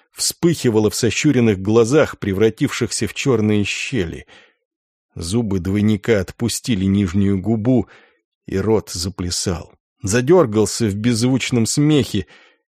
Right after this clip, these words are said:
а может, рыдании, не в силах противиться конвульсиям торжества. «Я не смеюсь», подумал ямщик. «Я ведь не смеюсь, да?»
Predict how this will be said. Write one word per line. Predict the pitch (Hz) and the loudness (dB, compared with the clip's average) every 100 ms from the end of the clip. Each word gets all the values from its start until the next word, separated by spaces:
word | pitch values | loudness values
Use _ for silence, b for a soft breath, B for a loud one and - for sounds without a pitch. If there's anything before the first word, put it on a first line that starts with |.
| _ | _
а | - | -6
может, | 90 98 92 - | -4 -2 -4 -2
рыдании, | 110 101 117 90 82 - 60 - _ _ | -2 0 2 2 -2 -6 -12 -18 _ _
не | 95 101 | -2 0
в | |
силах | - 123 95 - | 0 0 -2 -2
противиться | 95 92 107 90 - 95 | -4 -4 -4 -4 -4 -8
конвульсиям | - 98 95 98 85 - 98 85 | -4 -2 -2 -2 -6 -6 -6 -6
торжества. | - 87 - 85 - - 78 - _ _ _ _ _ _ _ _ _ _ _ | -6 -10 -8 -8 -8 -8 -14 -16 _ _ _ _ _ _ _ _ _ _ _
«Я | 85 87 98 | -6 -2 0
не | 98 110 | 2 2
смеюсь», | 110 156 160 151 190 - | 2 2 2 2 0 -2
подумал | - 139 117 113 90 | -2 -2 0 2 2
ямщик. | 92 120 120 - 110 - b b b b _ _ _ _ | 0 0 -2 -2 -4 -6 b b b b _ _ _ _
«Я | 98 143 151 | 2 4 4
ведь | 110 - | 2 2
не | 110 | 2
смеюсь, | 113 107 104 90 160 196 101 | 2 2 2 2 0 0 0
да?» | 104 160 | 0 0